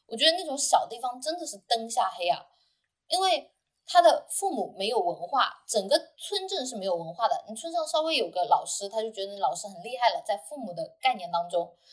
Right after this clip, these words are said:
然后教师在某些地方他被神化掉了，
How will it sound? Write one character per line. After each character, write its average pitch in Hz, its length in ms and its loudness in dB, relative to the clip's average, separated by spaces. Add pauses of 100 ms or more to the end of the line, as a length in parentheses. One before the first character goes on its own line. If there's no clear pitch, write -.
(200)
然 160 140 6
后 311 220 4 (120)
教 285 240 6
师 - 200 -4 (200)
在 277 140 2
某 180 180 -4
些 233 160 -8
地 247 160 -8
方 220 200 4
他 214 200 -2
被 196 160 -4
神 - 220 -2 (140)
化 214 160 2
掉 208 180 6
了， - 200 -8